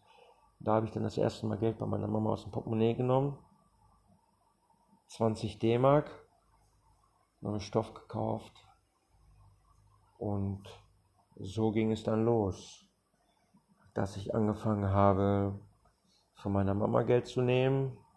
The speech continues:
von meinem Papa, von meinem Bruder. Eigentlich habe ich alle, alle ringsrum aus der Familie habe ich beklaut.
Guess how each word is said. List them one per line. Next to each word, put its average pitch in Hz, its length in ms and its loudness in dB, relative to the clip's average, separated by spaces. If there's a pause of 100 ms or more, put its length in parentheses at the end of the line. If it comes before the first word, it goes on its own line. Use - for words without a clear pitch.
(1200)
von 101 180 -8
meinem 95 240 -2
Papa, 120 760 2 (440)
von 110 120 -8
meinem 104 220 -2
Bruder. 123 720 4 (680)
Eigentlich - 920 -6 (800)
habe 104 240 2
ich - 320 -6 (160)
alle, 104 400 6 (1000)
alle 110 380 8
ringsrum 104 440 2
aus 95 160 2
der 104 80 0
Familie 101 500 0
habe 92 140 -4
ich 92 120 -12
beklaut. 107 440 0